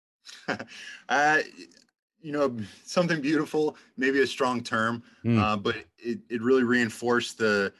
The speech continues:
Speaker 1: the optimistic nature of the summer of, of, of twenty eighteen.
Speaker 2: Yeah.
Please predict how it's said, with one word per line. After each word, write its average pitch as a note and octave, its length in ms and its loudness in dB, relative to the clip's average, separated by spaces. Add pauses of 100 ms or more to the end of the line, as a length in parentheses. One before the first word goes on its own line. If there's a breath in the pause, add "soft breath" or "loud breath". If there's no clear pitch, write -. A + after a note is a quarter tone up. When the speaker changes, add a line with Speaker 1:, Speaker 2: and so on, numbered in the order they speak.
(100)
Speaker 1:
the A2 120 -4
optimistic A#2 560 -4
nature G2+ 380 -2
of F2 100 -6
the E2+ 60 -10
summer F#2+ 360 -4
of, F2+ 220 -6
of, F2+ 240 -12 (200)
of F#2+ 140 -10
twenty F#2+ 340 -6
eighteen. F2 500 -10 (560 soft breath)
Speaker 2:
Yeah. F#2+ 240 -2